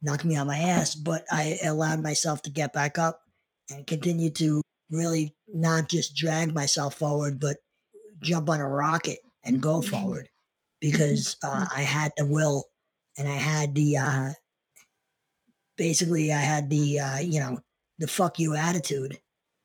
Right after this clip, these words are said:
Speaker 1: that said, "I'm not gonna let society and the world push me down."
Speaker 2: Yes.
Speaker 1: But not all,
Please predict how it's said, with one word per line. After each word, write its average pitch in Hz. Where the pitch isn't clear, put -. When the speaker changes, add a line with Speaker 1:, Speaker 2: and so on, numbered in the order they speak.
Speaker 1:
that 147
said, 165
"I'm 165
not 170
gonna 156
let 160
society 160
and 143
the 139
world 151
push 151
me 139
down." 151
Speaker 2:
Yes. 175
Speaker 1:
But 160
not 175
all, 170